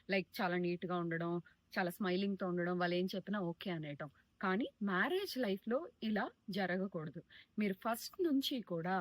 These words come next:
మిమ్మల్ని మీరు ఫేక్ చేయకూడదు. దీన్నే false imposition of self అని అంటూ ఉంటాం సైకాలజీలో. So, మీరు ఒకళ్ళని ఇంప్రెస్ చేయాలని, లేకపోతే మీ పార్ట్నర్ ని అట్రాక్ట్ చేయాలని మీరు కాని సెల్ఫ్ ని మీరు ప్రొజెక్ట్ చేస్తూ ఉంటారు స్టార్టింగ్ లో.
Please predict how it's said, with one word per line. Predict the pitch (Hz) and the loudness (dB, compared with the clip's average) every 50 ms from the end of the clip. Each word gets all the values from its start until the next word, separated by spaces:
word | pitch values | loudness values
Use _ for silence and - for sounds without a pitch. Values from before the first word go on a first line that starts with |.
| 151 - _ _ - | 0 -4 _ _ -2
మిమ్మల్ని | 220 214 208 208 208 202 196 190 | 0 2 2 2 2 2 2 2
మీరు | 180 180 185 240 311 - - | 2 2 0 -2 -4 -8 -10
ఫేక్ | - - 247 277 285 - - | -4 -2 0 0 -2 -4 -6
చేయకూడదు. | - 208 175 165 - 180 165 185 - 180 | -4 -4 -4 -2 -4 -4 -6 -4 -6 -8
దీన్నే | 165 151 175 208 202 196 190 202 262 330 - | -8 -4 -2 0 2 2 2 2 0 -4 -6
false | - 277 240 247 269 302 339 - - | -6 -2 0 0 0 0 -2 -4 -2
imposition | - 220 214 - 226 208 208 185 190 190 - - 185 | 0 0 0 0 0 -2 0 0 0 -2 -2 0 0
of | 180 214 - - | 0 0 -2 -6
self | - - 233 190 180 175 _ - | -6 -2 0 0 0 0 _ -4
అని | - 196 202 277 | -2 0 0 2
అంటూ | 269 220 202 180 - 196 | 2 0 0 0 0 0
ఉంటాం | 180 170 - 220 240 | 0 0 0 -4 -4
సైకాలజీలో. | - 202 165 151 - - 160 156 156 160 170 175 151 151 - - - - - - - - - | -2 -4 -6 -6 -4 -4 -4 -4 -4 -4 -6 -6 -6 -8 -12 -14 -16 -16 -16 -16 -18 -16 -8
So, | - - 311 277 262 330 349 269 240 | -2 2 4 4 4 4 2 2 2
మీరు | 220 240 254 247 226 247 294 - - - _ _ - | 2 4 2 2 0 0 -2 -4 -8 -20 _ _ -6
ఒకళ్ళని | 226 233 - 262 262 247 | -4 0 2 2 2 2
ఇంప్రెస్ | - 220 233 226 - 269 269 294 - - | 2 2 2 2 2 2 0 0 -2 -2
చేయాలని, | - 262 202 202 190 185 180 180 175 170 175 170 - - | 0 2 2 4 4 4 4 2 2 2 2 0 2 2
లేకపోతే | 196 196 196 - - 185 202 196 208 196 | 2 0 0 0 -2 -4 -4 -2 0 0
మీ | 202 196 196 - - | 0 0 0 0 0
పార్ట్నర్ | 196 196 214 - 277 262 254 220 | 0 0 0 0 0 0 2 2
ని | 240 226 - | 0 -2 -2
అట్రాక్ట్ | 180 180 _ - 220 220 226 - - - | -4 -6 _ 0 2 2 2 0 -2 -4
చేయాలని | - 208 185 180 180 170 160 165 170 175 - - 214 214 220 220 | 0 2 2 2 2 2 0 0 0 -2 -2 0 0 2 4 4
మీరు | 233 247 277 311 330 285 302 277 _ - | 6 6 6 4 4 2 0 -6 _ -4
కాని | - 226 214 233 277 311 349 320 | -2 0 2 2 2 2 2 0
సెల్ఫ్ | - - 214 220 226 - 269 | 0 0 0 0 0 0 0
ని | 262 262 | 0 2
మీరు | 247 233 185 185 | 2 2 0 -2
ప్రొజెక్ట్ | - 190 175 180 - 262 262 _ - | -2 -2 -2 0 0 -2 -4 _ -6
చేస్తూ | - 208 190 185 - - - 262 | -2 0 0 0 -2 -2 -2 0
ఉంటారు | 226 190 180 - 180 170 151 | 2 2 0 0 -2 -2 -2
స్టార్టింగ్ | - - - 185 165 170 - 190 185 180 | -6 -10 -6 -4 -4 -2 -2 0 -2 -2
లో. | 143 | -2